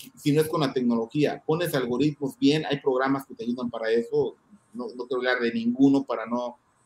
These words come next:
eh, establecer medidas de, de, de promoción en absoluto. Hay muchos buenos, habrá que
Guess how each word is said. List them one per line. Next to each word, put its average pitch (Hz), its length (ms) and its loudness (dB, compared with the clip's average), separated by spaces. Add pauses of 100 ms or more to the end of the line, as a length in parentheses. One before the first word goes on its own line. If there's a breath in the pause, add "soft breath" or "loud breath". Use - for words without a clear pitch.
eh, 110 180 0
establecer 110 540 2
medidas 117 420 4
de, 107 100 -2
de, 101 160 -4
de 98 220 -12
promoción 110 440 -2
en 110 120 -2
absoluto. 135 680 0
Hay 127 160 -2
muchos 135 260 -2
buenos, 135 360 0
habrá 117 260 0
que 120 100 -4